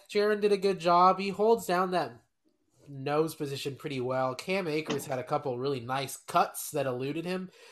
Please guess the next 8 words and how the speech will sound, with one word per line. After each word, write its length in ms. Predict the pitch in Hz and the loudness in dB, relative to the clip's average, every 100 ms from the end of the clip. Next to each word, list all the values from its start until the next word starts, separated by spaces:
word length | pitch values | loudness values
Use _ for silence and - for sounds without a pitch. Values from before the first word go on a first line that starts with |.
| - - | -20 0
Uh, 880 | 226 240 240 240 240 240 240 240 233 | 6 8 10 10 10 10 8 8 4
but 200 | 233 220 | 0 4
that's 440 | 226 214 - - | 4 4 -4 -6
what 180 | 185 190 | 0 2
Bobby 180 | - 160 | 2 0
Wagner's 380 | 147 135 117 110 | 0 -2 -4 -10
there 180 | 113 104 | -10 -12
for. 340 | - 104 120 | -12 -14 -14